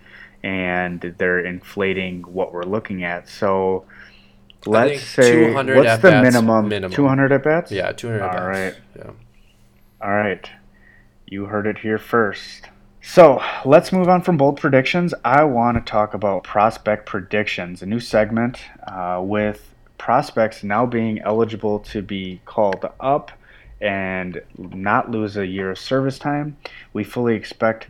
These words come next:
Speaker 1: these top prospects to come up soon. Um,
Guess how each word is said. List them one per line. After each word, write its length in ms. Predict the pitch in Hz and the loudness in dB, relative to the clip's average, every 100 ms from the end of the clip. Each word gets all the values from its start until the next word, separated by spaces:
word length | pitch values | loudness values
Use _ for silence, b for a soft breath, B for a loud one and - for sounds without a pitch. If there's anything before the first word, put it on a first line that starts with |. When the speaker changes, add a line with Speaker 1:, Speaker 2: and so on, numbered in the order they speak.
| - | -6
Speaker 1:
these 340 | 107 113 - | -4 -4 -8
top 280 | - 113 - | -4 -2 -2
prospects 520 | - 107 - 107 - | -2 -4 -2 -8 -10
to 80 | - | -18
come 240 | - 110 | -10 -6
up 180 | 107 - | -6 -6
soon. 420 | - 113 123 147 b b b b b b b | -10 -4 -4 -6 b b b b b b b
Um, 580 | - 101 98 95 92 92 | -10 -6 -4 -6 -8 -12